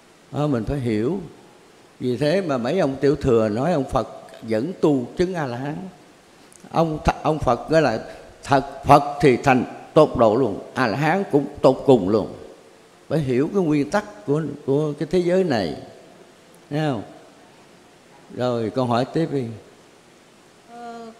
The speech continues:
Speaker 2: còn câu yếu chỉ bát nhã tâm
Speaker 1: À,
Speaker 2: kinh
Speaker 1: chưa
Speaker 2: ạ.
Speaker 1: bát, chưa bát nhã là trùm khắp, mình thấy là mình thấy trùm khắp thôi, thấy không? Vì thế mà trong ki-, thường thường trong kinh Bát Nhã, Bát Nhã Tâm Kinh là cái tâm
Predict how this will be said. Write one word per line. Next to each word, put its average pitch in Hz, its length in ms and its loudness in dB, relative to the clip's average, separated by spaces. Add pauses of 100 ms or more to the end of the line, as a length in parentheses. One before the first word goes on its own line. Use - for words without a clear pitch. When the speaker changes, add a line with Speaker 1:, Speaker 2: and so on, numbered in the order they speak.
(120)
Speaker 2:
còn 226 240 -12
câu 269 360 -2
yếu 247 260 -2
chỉ 190 280 -6
bát 285 180 -8
nhã 254 160 -12 (720)
tâm 269 100 -10
Speaker 1:
À, 226 120 -6
Speaker 2:
kinh 262 160 -4
Speaker 1:
chưa 220 60 -6
Speaker 2:
ạ. 170 160 -10
Speaker 1:
bát, 147 160 -10 (140)
chưa 131 140 -6
bát 156 220 -8
nhã 117 360 -6
là 131 80 -8 (100)
trùm 110 260 -6
khắp, 180 220 -6 (260)
mình 107 180 2
thấy 160 220 0
là 202 120 0
mình 104 180 -4
thấy 160 140 -2 (100)
trùm 117 200 0
khắp 190 200 -2 (100)
thôi, 156 300 2 (1160)
thấy 160 100 -2
không? 147 240 -2 (640)
Vì 117 260 2
thế 175 260 0
mà 107 580 0
trong 143 240 4
ki-, 165 180 4
thường 127 180 2
thường 117 240 2
trong 127 260 0
kinh 143 400 0 (120)
Bát 156 200 0
Nhã, 123 320 0 (640)
Bát 185 420 -2
Nhã 113 280 -4
Tâm 175 340 2
Kinh 156 340 6
là 110 120 2
cái 139 120 -2
tâm 156 240 0